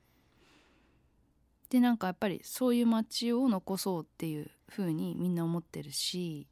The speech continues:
あ、あそこはリアルな場所ではないんですよね、やっぱ私たちにしてみたら。で、もちろんあそこに住んでる人たちもたくさんいることもわかるんですけど、なんか多分外から行く人間からすると、やっぱり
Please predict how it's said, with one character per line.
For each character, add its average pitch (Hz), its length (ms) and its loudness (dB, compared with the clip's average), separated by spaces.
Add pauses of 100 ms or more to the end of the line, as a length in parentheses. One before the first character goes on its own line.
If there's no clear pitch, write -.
(640)
あ、 202 180 -2
あ 196 80 -6
そ 247 80 0
こ 254 80 0
は 233 40 6
リ 240 180 2
ア 311 60 4
ル 285 80 6
な 226 120 6
場 175 120 -2
所 185 140 0
で 208 100 4
は 160 100 0
な 160 120 0
い 165 40 0
ん 156 40 0
で 143 60 -6
す - 60 -8
よ 160 60 -2
ね、 175 60 0
や 165 60 0
っ 143 100 -8
ぱ 147 100 -8
私 143 360 -8
た 143 80 -16
ち - 160 -12
に 135 80 -12
し - 60 -10
て - 100 -10
み 143 140 -8
た - 100 -18
ら。 - 60 -18 (220)
で、 254 60 6
も 254 80 8
ち 285 80 0
ろ 285 80 6
ん - 20 6
あ 202 60 2
そ 226 80 -4
こ 220 80 0
に 208 60 0
住 233 140 0
ん 214 40 4
で 165 80 -2
る 139 60 -10
人 - 120 -6
た 165 60 -4
ち - 100 -10
も 139 80 -10
た 147 100 -10
く 139 60 -14
さ - 120 -4
ん 156 80 -2
い 151 40 -4
る 151 80 -6
こ 156 120 -8
と 147 100 -10
も 139 120 -8
わ 139 60 -12
か 160 120 -8
る 143 100 -8
ん 135 40 -8
で 135 100 -14
す - 80 -20
け 240 120 -6
ど、 220 280 -4 (1200)
な 277 100 2
ん - 20 6 (120)
か - 40 -20 (180)
多 254 100 0
分 165 280 -2 (320)
外 285 240 0
か 220 100 4
ら 175 60 2
行 170 100 -4
く 175 60 -4
人 170 200 0
間 165 180 -2
か 175 120 -2
ら 175 80 -2
す 247 120 0
る 269 80 -2
と、 330 160 -2
や 277 100 2
っ - 100 -4
ぱ 294 120 2
り 202 220 -2